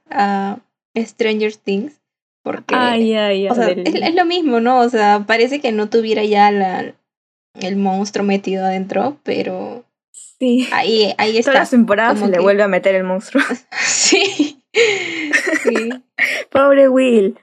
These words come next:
Speaker 2: Nunca descansa.
Speaker 1: Sí, pues, pero, pero eso.
Speaker 2: Sí, en serio, no, no había visto la,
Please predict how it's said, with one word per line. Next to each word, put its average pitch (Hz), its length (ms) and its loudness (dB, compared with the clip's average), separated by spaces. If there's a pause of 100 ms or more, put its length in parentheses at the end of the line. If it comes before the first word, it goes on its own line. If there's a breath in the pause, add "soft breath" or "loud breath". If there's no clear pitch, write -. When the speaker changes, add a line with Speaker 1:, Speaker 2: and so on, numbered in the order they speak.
(120)
Speaker 2:
Nunca 240 240 -2
descansa. 202 600 -8
Speaker 1:
Sí, 294 140 -2
pues, 254 240 0
pero, 220 420 -4
pero 233 160 -6
eso. 226 380 -6
Speaker 2:
Sí, 233 100 -2
en 220 200 -2
serio, 208 220 -4
no, 214 120 -6
no 269 120 -4
había 285 160 -2
visto 277 220 -6
la, 208 440 -4